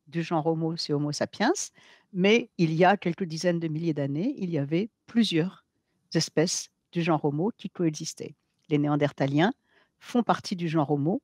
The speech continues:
sans faire partie de l'espèce Homo sapiens. Et donc, on connaît au cours de l'évolution, euh, depuis, euh,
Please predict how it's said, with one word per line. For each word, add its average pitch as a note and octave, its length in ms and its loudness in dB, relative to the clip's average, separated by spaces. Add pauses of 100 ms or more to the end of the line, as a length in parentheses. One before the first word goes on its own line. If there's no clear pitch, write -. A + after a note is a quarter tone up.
sans - 240 0
faire F#3+ 200 0
partie - 460 -10 (380)
de F3 160 0
l'espèce E3+ 540 0
Homo E3 180 -4
sapiens. D3+ 340 -10 (540)
Et D#3+ 60 0
donc, A#3 340 4
on F#3 100 2
connaît A3+ 500 6 (400)
au E3 100 0
cours B3 340 0
de D#3+ 100 -2
l'évolution, E3 720 -2 (420)
euh, C#3+ 220 -4
depuis, F3 720 -2
euh, C3 220 0